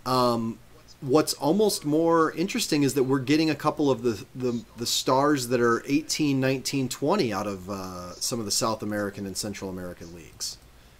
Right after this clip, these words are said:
That's what I hear is more interesting. Like, yeah, it's a big name signing, just like David Beckham. What did that really do for the league play? I don't know that it was that much. Um, though, of course, I am talking out of my ass just a little bit because we did see Zlatan help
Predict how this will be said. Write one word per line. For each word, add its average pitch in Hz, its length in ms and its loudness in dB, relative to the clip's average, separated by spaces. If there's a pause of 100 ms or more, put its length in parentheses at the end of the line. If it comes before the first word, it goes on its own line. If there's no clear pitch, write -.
(580)
That's 160 240 2
what 185 100 6
I 135 100 6
hear 131 180 6
is 104 120 0
more 117 240 2
interesting. 90 460 -8
Like, 110 180 -6
yeah, 165 160 6
it's 147 100 2
a 135 60 -2
big 120 220 2
name 117 240 0
signing, 117 640 0 (400)
just 208 200 2
like 160 140 4
David 113 320 6
Beckham. 107 340 -2
What 131 140 2
did 147 100 0
that 113 160 0
really 113 420 0
do 110 220 -4
for 104 200 -6
the 92 180 -6
league 98 300 -8 (100)
play? 139 640 -2 (920)
I 135 220 -4
don't 123 120 0
know 117 140 0
that 107 80 -2
it 107 60 -2
was 101 160 -4
that 101 160 -4
much. 101 420 -8 (680)
Um, 92 380 -10 (120)
though, 143 100 4
of 139 100 2
course, 160 220 8
I 139 80 6
am 127 120 4
talking 117 320 2
out 107 120 -2
of 98 60 -4
my 107 140 -2
ass 131 240 0
just - 200 -8
a - 20 -2
little 120 180 0
bit 117 160 4
because 104 220 -4
we 107 100 -6
did 110 200 -4
see 117 200 -2
Zlatan 98 580 -6
help 107 260 -4